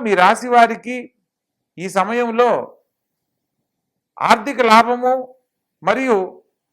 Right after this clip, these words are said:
మీరు కోరుకున్న విధంగా జీవితం మారడానికి చక్కని అవకాశాలు ఏర్పడతాయి. కొన్ని సందర్భాలలో ఏది ముందు చేయాలి, ఏది తర్వాత చేయాలి అని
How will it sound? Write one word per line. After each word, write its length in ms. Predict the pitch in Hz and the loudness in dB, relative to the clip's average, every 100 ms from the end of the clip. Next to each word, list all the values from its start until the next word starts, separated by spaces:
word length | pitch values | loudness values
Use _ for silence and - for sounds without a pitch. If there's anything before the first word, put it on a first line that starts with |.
| _ _ - | _ _ -10
మీరు 240 | 220 285 254 | -6 -6 0
కోరుకున్న 400 | 254 247 240 233 220 | 2 4 2 -2 -2
విధంగా 280 | 214 220 208 160 | -2 0 0 0
జీవితం 320 | 226 247 240 180 | -8 -4 -4 2
మారడానికి 640 | 190 226 233 214 208 233 180 123 _ _ - | 2 4 2 0 -6 -8 -8 -10 _ _ -8
చక్కని 320 | 233 269 269 196 | -6 -6 -2 -2
అవకాశాలు 540 | 208 233 220 185 202 190 | 0 2 2 2 0 -2
ఏర్పడతాయి. 540 | 175 190 190 190 196 208 - _ _ _ - | -2 -4 0 0 -2 -6 -16 _ _ _ -2
కొన్ని 180 | 220 220 | 0 0
సందర్భాలలో 680 | 190 202 240 220 226 233 240 233 160 190 | 0 0 2 4 4 4 2 0 2 2
ఏది 160 | 262 269 202 | 2 -2 -8
ముందు 200 | 214 247 233 | -8 -8 -4
చేయాలి, 380 | 226 214 214 220 202 | 0 0 0 -2 -2
ఏది 120 | 220 220 | -2 -4
తర్వాత 280 | 185 220 233 226 214 | 0 2 0 -2 -4
చేయాలి 320 | 202 202 202 | -2 0 0
అని 160 | 196 | -4